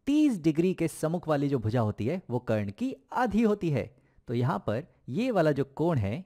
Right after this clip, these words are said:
ये दरअसल है तीस डिग्री। अब इस समकोण त्रिभुज में ये कोण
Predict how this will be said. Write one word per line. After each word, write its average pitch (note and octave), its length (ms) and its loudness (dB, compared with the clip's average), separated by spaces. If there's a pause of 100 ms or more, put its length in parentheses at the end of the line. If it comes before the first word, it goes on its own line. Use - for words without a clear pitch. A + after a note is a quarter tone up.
(140)
ये F3 300 2
दरअसल A2 480 -4
है B2+ 240 -2 (600)
तीस B2+ 580 -4 (280)
डिग्री। E3 500 -2 (380)
अब B2+ 100 0
इस D3 120 -2
समकोण A#3+ 420 0
त्रिभुज A#2 320 0
में G#2 240 -8 (300)
ये B3+ 380 -2 (320)
कोण C#3 320 0